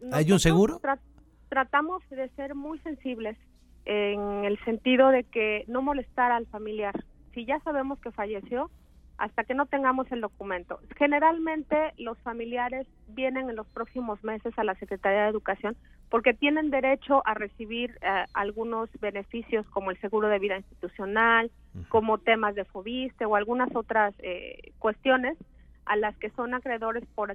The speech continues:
Speaker 2: ser familiares y beneficiarios del, de la persona que falleció. Entonces, cuando ellos acuden a la Secretaría de Educación, eh, generalmente ellos vienen a hacer, <laughs> literal, a hacer cuentas con nosotros, eh, pedirnos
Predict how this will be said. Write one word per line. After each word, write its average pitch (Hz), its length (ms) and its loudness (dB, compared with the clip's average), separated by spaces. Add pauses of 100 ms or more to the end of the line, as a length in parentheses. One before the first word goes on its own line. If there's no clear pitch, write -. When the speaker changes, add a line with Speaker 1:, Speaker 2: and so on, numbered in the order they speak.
(120)
Speaker 2:
ser 220 140 -6
familiares 240 640 -4
y 254 100 -8
beneficiarios 214 840 -4
del, - 340 -6
de 196 120 -2
la 196 120 2
persona 190 460 -2
que 214 100 -10
falleció. 214 540 2 (540)
Entonces, 233 260 -2
cuando 285 260 6
ellos 392 220 4
acuden 302 420 2
a 277 40 4
la 247 100 2
Secretaría 226 540 -2
de 254 80 0
Educación, 247 720 -4
eh, 185 400 -6 (360)
generalmente 247 640 0
ellos 269 200 -6 (100)
vienen 262 380 -2
a 220 40 0
hacer, 233 240 -6
<laughs> 247 240 -6 (380)
literal, 262 560 6
a 320 40 0
hacer 277 240 -6
cuentas 269 320 -4
con 233 160 -12
nosotros, 240 540 -8 (100)
eh, 196 300 -6 (360)
pedirnos 269 540 -2